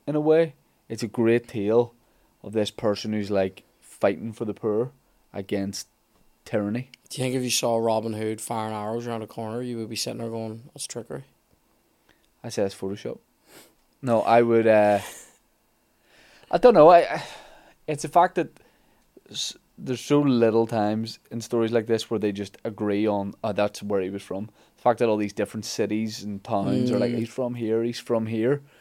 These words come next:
Speaker 1: It all gets muddled. But I, I like to think, and I think there's
Speaker 2: Sort of like the Paddy McDonald, you know, is it Divis, is it Grantia,
Speaker 1: <laughs>
Speaker 2: you know? Is it Lagmore?
Speaker 1: Exactly the same. I think there is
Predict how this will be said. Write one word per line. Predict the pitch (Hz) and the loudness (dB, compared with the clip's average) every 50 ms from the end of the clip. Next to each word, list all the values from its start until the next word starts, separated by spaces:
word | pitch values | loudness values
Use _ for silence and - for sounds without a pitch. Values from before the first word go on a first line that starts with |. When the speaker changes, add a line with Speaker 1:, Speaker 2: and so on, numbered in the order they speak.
| _ _ _ _ _ _ _ _ _ | _ _ _ _ _ _ _ _ _
Speaker 1:
It | - 113 120 | 2 6 6
all | 120 123 | 6 6
gets | 120 127 117 - - | 6 4 0 0 2
muddled. | 120 117 127 123 | 2 2 4 4
But | - 143 | 8 10
I, | 143 147 151 151 - - 139 | 10 10 10 8 4 4 4
I | 143 | 4
like | 143 147 143 143 151 165 - | 4 8 6 6 6 6 0
to | 151 139 | -6 -8
think, | - - _ 117 110 110 123 135 - | -8 -6 _ 0 0 0 0 -4 -6
and | 127 120 117 117 - | -4 -4 -4 -4 -4
I | - 120 | -6 -4
think | - - 175 180 175 | -2 -2 -2 2 2
there's | 185 165 147 135 - - - _ _ _ _ _ _ _ _ _ - | 4 4 4 2 -4 -12 -16 _ _ _ _ _ _ _ _ _ -2
Speaker 2:
Sort | - - 165 139 | 2 2 2 4
of | 139 | 4
like | 135 120 | 2 2
the | 127 | 0
Paddy | 117 - 127 123 123 117 | -2 2 2 4 4 4
McDonald, | 117 117 110 - 120 113 113 113 117 120 120 | 0 -2 -4 -4 -4 -2 -2 0 0 -2 -2
you | 120 | -2
know, | 117 113 113 113 113 113 113 - | -2 -2 -2 -2 -2 -2 -2 -4
is | - 117 117 117 | -4 -6 -4 -6
it | 117 - | -6 -4
Divis, | - 117 110 120 120 - - | -6 -4 -4 -4 -6 -4 -6
is | 127 110 | -6 -8
it | 113 - | -8 -8
Grantia, | - - 165 - - - 147 139 135 123 | -4 -4 -4 -4 -4 -6 -6 -6 -2 0
Speaker 1:
<laughs> | 110 - | -2 0
Speaker 2:
you | 147 | 0
know? | 151 123 127 131 - _ _ _ _ _ _ _ _ _ _ _ _ _ _ _ _ _ _ | -2 -2 -2 -8 -14 _ _ _ _ _ _ _ _ _ _ _ _ _ _ _ _ _ _
Is | - 127 113 | -4 -2 -2
it | 127 - | 0 -2
Lagmore? | 123 113 117 113 117 131 135 135 117 - - _ _ _ _ _ _ _ _ _ _ _ _ _ - - - - - - - - - - - - - _ _ _ _ _ _ _ _ _ _ - | 0 0 -2 -2 -2 -4 -6 -6 -6 -10 -18 _ _ _ _ _ _ _ _ _ _ _ _ _ -20 -20 -20 -20 -20 -20 -20 -20 -20 -20 -20 -20 -20 _ _ _ _ _ _ _ _ _ _ -8
Speaker 1:
Exactly | - 156 147 151 156 160 165 - 196 180 | -8 -2 6 8 8 8 8 4 2 2
the | 165 147 | 2 2
same. | 139 - 135 110 107 107 110 _ _ - - - - - _ | -2 -2 -2 -2 -2 -4 -8 _ _ -20 -20 -20 -20 -14 _
I | - 139 135 | -2 -2 0
think | 135 - 170 170 170 170 | 4 4 4 4 4 2
there | - 175 156 147 | 2 4 6 6
is | 135 127 123 123 117 - | 6 6 4 2 0 -4